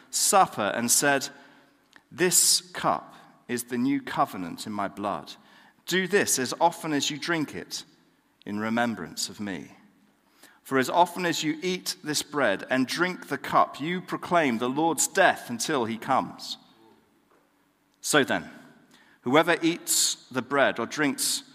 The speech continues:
the cup of the Lord in an unworthy manner will be guilty of sin against the body and blood of the Lord.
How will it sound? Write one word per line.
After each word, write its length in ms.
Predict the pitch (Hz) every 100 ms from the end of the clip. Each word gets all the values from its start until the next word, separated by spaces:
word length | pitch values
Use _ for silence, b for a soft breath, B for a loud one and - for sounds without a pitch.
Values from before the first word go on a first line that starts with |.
| B B
the 80 | -
cup 340 | - 151 107 -
of 120 | 104
the 100 | 120
Lord 480 | 127 117 92 82 -
in 100 | 113
an 120 | 117
unworthy 580 | 135 139 135 139 135 120
manner 360 | 127 120 95
will 160 | 90 117
be 120 | 127
guilty 560 | 110 139 139 - 98 87
of 100 | 85
sin 640 | - - 131 85 78 - b b b b b b b b b _
against 380 | 92 110 110 -
the 80 | 110
body 480 | 90 120 117 123 123
and 180 | 107 98
blood 360 | 107 87 80
of 100 | 87
the 80 | 95
Lord. 420 | 95 95 82 -